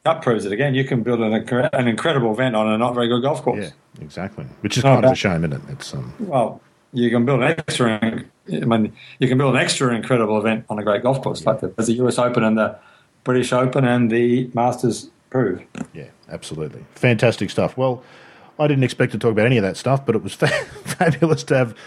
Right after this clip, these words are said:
Speaker 2: uh, I listened to my Irish mates on their podcast last week. They called their yabbering a stream of consciousness. They went in with no plan, and there was an hour of interesting chat, and hopefully we've produced the same today. Shaq, been great to talk to you. Even though it's night time there unusually for you, it's an unusual time for us to record. Maybe that's what happened.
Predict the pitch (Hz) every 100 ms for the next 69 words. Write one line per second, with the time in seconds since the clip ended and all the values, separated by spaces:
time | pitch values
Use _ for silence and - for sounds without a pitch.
0 | - - - 117 110 110 117 110 104 98
1 | 104 104 98 95 92 95 98 92 - 85
2 | 87 82 85 82 87 90 90 95 85 92
3 | 92 85 - 90 85 - 101 98 95 98
4 | 90 87 - 117 101 - 113 104 95 82
5 | - 92 110 104 98 104 98 92 107 127
6 | 147 104 98 101 104 98 92 90 - -
7 | 82 - 71 82 107 101 - 87 87 -
8 | 82 170 160 - - - - - - -
9 | 110 - 135 131 113 127 117 90 - 107
10 | - 101 131 147 110 127 117 135 147 135
11 | - 170 220 139 110 101 98 104 98 98
12 | 113 160 127 113 139 113 98 - 98 -
13 | 95 - 90 156 120 170 139 127 - 82
14 | 76 73